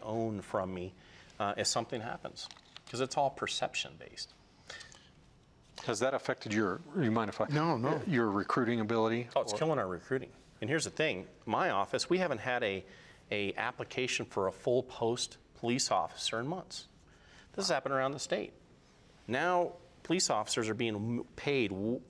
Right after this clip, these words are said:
Speaker 1: a lot more for dealing with what they're dealing with. And so your smaller counties and cities aren't able to,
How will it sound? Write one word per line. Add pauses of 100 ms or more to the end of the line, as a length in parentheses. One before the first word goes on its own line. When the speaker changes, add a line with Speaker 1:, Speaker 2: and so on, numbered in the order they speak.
Speaker 1:
a
lot
more
for
dealing
with
what
they're
dealing
with. (760)
And
so
your
smaller
counties
and
cities
aren't
able
to,